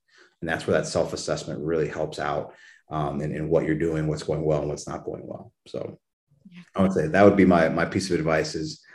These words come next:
Speaker 1: any goal that you put out there is, is accomplishable, but it's gonna take you doing the work, but also self-assessing that work.
Speaker 2: Yeah. Building that self-trust and self-respect with yourself.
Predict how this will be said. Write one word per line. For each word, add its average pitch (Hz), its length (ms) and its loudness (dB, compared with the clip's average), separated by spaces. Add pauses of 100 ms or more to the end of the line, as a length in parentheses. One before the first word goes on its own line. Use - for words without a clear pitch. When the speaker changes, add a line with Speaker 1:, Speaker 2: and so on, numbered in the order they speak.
(340)
Speaker 1:
any 120 200 8
goal 131 180 12
that 120 100 12
you 120 80 6
put 123 180 6
out 107 160 6
there 107 160 10
is, 101 260 6
is 92 120 0
accomplishable, 104 540 2
but 92 120 4
it's - 140 -4
gonna 92 120 0
take 90 260 -2
you 85 140 -4
doing 87 180 2
the 82 60 0
work, 92 240 2
but 87 100 0
also 80 240 0
self-assessing 76 600 -8
that 73 120 -12
work. 71 120 -6 (760)
Speaker 2:
Yeah. 185 200 -14 (120)
Building 170 280 -12
that 147 200 -12
self-trust 160 640 -12
and 151 220 -12
self-respect 156 640 -12
with - 160 -14
yourself. - 440 -14